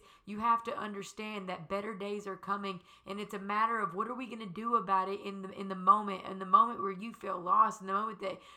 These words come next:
you don't understand why this is happening to you. What are you gonna do about it to change your mindset? And it's up to you. It's up to you to find, uh, um, uh, the, the best possible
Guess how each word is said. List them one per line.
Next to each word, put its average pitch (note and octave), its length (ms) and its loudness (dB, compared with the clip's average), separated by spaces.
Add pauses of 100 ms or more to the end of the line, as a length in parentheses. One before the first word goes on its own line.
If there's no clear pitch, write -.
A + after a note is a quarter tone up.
you A3 100 -6
don't C4 220 4
understand A3 560 -8
why G3 220 12
this G3+ 200 -8
is F#3 120 -10
happening G3+ 500 2
to C4 100 -10
you. C4 200 -8 (200)
What B3 200 0
are - 20 -4
you C#4 160 -4
gonna C4+ 200 -6
do G#3+ 220 -2
about F#3 300 2
it F#3 160 -10
to - 80 -18
change G3+ 400 -8
your G3+ 80 -2
mindset? F3+ 560 -2
And F#3+ 80 -10
it's F#3+ 240 -8
up - 280 2
to A3 100 -10
you. F#3+ 380 -6 (200)
It's G3 220 -4
up A#3+ 240 0
to C4 80 -8
you G#3+ 320 -8
to G3 80 -4
find, G#3 560 4 (280)
uh, F#3+ 200 0
um, F#3 260 -2
uh, - 120 -4 (220)
the, F#3 160 -4 (120)
the F#3+ 100 -4
best F#3+ 520 -4 (680)
possible G#3+ 640 4